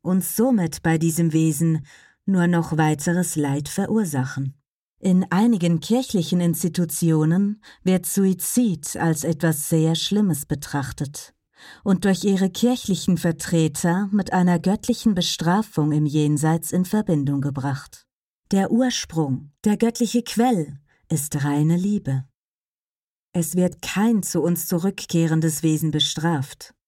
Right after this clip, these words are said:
auch wenn es von sich aus entschieden hat, seinen physischen Körper zu verlassen. Es ist vielmehr das Wesen selbst, das in unseren Dimensionen zur Erkenntnis gelangt,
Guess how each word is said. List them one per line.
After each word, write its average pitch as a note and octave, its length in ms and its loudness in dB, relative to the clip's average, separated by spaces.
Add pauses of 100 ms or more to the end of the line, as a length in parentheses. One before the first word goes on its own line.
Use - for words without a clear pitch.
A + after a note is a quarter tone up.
(160)
auch A#3+ 360 0
wenn F3 160 4
es E3+ 160 0
von F#3 200 2
sich A3+ 280 0
aus F#3+ 200 0
entschieden F#3+ 640 0
hat, - 320 -6 (120)
seinen D3+ 360 -2
physischen E3 580 -2
Körper D3+ 460 -2
zu - 160 -8
verlassen. C#3+ 720 -4 (600)
Es A3 200 0
ist A3 180 -2
vielmehr A3 380 2
das F#3+ 320 0
Wesen G3 340 2
selbst, F#3 760 -2
das D3 160 -2
in E3 120 2
unseren E3 560 2
Dimensionen E3 720 2
zur - 160 -2
Erkenntnis E3+ 680 -2
gelangt, D3+ 540 -2